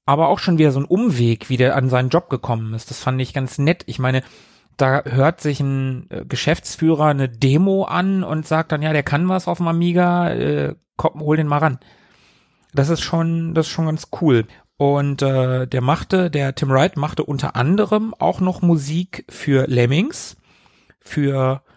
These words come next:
Shadow of the Beast zwei und drei, für Leander, für Microcosm, fürs, das nur fürs C D zweiunddreißig, Amiga C D zweiunddreißig rauskam.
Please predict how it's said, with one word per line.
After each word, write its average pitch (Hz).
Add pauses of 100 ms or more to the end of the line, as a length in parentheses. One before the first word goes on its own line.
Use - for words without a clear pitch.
(180)
Shadow 147
of -
the 143
Beast 139
zwei 147
und 131
drei, 131 (640)
für 135
Leander, 151 (520)
für 139
Microcosm, 135 (760)
fürs, -
das 127
nur 147
fürs -
C -
D 131
zweiunddreißig, 117
Amiga 123
C -
D 117
zweiunddreißig 120
rauskam. 120